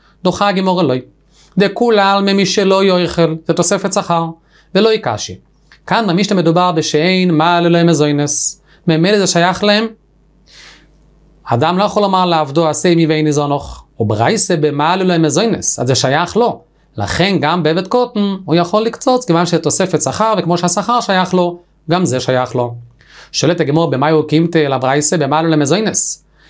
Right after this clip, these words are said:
יוכל בבנוי וביתו קטנים, נמי נוקוץ לו. כי השכר שייך לו, כבר הזן אותם,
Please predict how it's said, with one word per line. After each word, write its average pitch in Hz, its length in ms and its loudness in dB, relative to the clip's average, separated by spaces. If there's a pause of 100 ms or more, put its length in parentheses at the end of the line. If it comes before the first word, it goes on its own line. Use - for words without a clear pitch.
(100)
יוכל 165 400 2
בבנוי 147 300 0
וביתו 175 340 0
קטנים, 175 580 -2 (400)
נמי 175 520 2
נוקוץ 202 420 0
לו. 233 300 0 (760)
כי - 80 -2
השכר 170 400 0
שייך 160 600 0
לו, 135 300 2
כבר 156 200 0
הזן 131 280 0
אותם, 127 380 -2